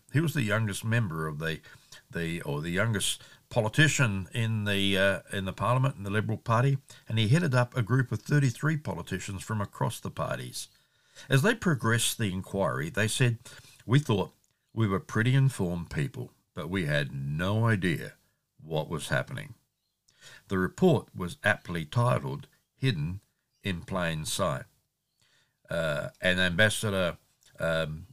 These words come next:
Debacki, uh, the U S ambassador for, uh, human trafficking, um,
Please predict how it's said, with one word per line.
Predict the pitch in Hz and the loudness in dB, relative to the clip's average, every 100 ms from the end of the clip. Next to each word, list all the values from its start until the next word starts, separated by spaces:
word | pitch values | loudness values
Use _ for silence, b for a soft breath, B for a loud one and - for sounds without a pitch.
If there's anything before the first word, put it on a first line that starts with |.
| - | -14
Debacki, | 90 98 131 110 82 71 - 90 | 2 4 4 2 -4 -6 -12 -10
uh, | 80 80 76 87 90 | -6 -4 -6 -8 -6
the | 85 | -4
U | 87 101 101 | -2 0 0
S | 107 - - | -2 -4 -8
ambassador | 92 80 80 90 - 107 107 101 - B B | -8 -4 0 0 0 -2 -2 -2 -6 B B
for, | - 85 82 82 - _ | -10 -6 -4 -4 -8 _
uh, | 87 80 | -10 -10
human | 80 98 92 85 | -6 -4 -4 0
trafficking, | 95 87 - - 104 113 B B B | 4 4 0 -4 -4 -4 B B B
um, | - 95 95 101 | -2 0 0 -4